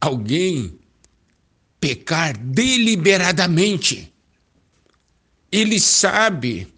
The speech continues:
o que o seu senhor quer, mas ele não quer fazer a vontade de seu senhor. Ele decidiu não fazer.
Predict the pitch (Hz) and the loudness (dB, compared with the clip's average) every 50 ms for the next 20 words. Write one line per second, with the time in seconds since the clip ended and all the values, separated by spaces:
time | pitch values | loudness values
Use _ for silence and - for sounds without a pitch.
0 | _ _ - _ - - 185 180 139 - 180 190 175 160 - - - 190 190 214 | _ _ -20 _ 0 4 4 4 6 4 2 2 4 4 2 2 4 4 4 4
1 | 220 - - - 202 175 147 147 160 160 160 131 - - 185 170 175 180 143 - | 4 2 2 2 2 2 4 4 4 2 2 0 0 2 4 4 4 4 2 0
2 | - - - - 185 190 170 - 196 208 196 185 185 180 147 131 139 170 226 262 | -4 -10 0 4 4 6 6 6 4 4 4 4 4 6 6 6 6 4 6 4
3 | 294 262 - - - 220 214 254 240 226 170 - - 165 151 127 123 123 123 190 | 2 2 0 -2 0 0 2 4 2 2 0 2 2 2 2 2 0 0 2 4
4 | 240 262 226 147 110 - - - - 170 165 147 175 170 151 127 - - 208 208 | 6 6 6 6 4 0 -6 -2 0 0 4 6 6 6 6 4 2 2 2 4
5 | 226 277 254 170 143 165 135 139 143 123 - 143 120 120 - - 123 104 92 95 | 4 4 2 2 2 0 2 2 2 4 4 4 2 2 2 0 0 -2 -2 -4
6 | 90 82 76 73 - - - _ _ _ _ _ _ _ _ _ _ _ _ _ | -4 -6 -6 -8 -10 -14 -20 _ _ _ _ _ _ _ _ _ _ _ _ _
7 | _ _ - - - 233 233 254 196 175 233 214 - - 214 160 123 185 247 277 | _ _ -10 -2 0 2 2 4 4 4 2 2 4 4 4 4 6 6 6 6
8 | 302 269 202 165 117 - 147 131 107 104 95 113 101 90 87 73 76 76 | 6 6 4 4 2 -2 -4 -4 -4 -2 -2 -2 -2 -2 -4 -6 -10 -16